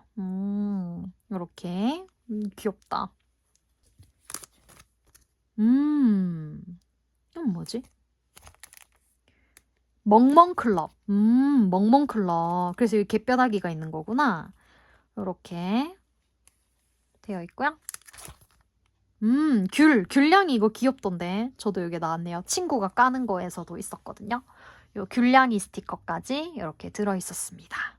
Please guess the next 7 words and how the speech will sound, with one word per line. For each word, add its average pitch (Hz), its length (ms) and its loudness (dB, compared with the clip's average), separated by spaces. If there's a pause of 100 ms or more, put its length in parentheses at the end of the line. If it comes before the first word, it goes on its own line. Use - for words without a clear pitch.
(800)
그리고 233 300 0
마지막 208 380 4
하나는 240 640 2
제가 196 240 -2
이미 233 200 -2
봤고요. 233 460 -4 (140)
개구리. 196 760 -6